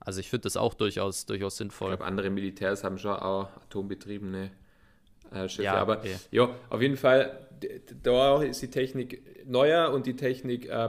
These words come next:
Speaker 2: besser und, und weniger fehleranfällig. Natürlich kann's trotzdem Fehler geben, es kann auch trotzdem natürlich Unfälle geben und alles, das ist keine Frage. Ähm,
Speaker 1: Mhm.
Speaker 2: auch das kann's aber bei, bei Rohölschiffen geben und wie man bei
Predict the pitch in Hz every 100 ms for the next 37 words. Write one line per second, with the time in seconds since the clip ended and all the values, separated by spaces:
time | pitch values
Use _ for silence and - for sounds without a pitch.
0 | 113 135 - 165 160 - 123 120 120 110
1 | - - 117 113 123 127 120 117 147 165
2 | 156 160 156 147 117 131 123 120 117 -
3 | 135 - 135 147 135 123 127 135 131 117
4 | 107 - 110 113 110 - 104 - 151 165
5 | 151 139 143 135 131 - 123 123 120 -
6 | 110 104 - 98 120 147 175 - - -
7 | - - _ _ 110 117 120 123 120 113
8 | - _ _ 117 113 131 123 - 120 117
9 | 110 90 78 - 107 104 107 - 104 101
10 | 104 - - - - - 117 151 165 170
11 | - 165 165 156 147 156 135 123 - 120
12 | 117 113 113 113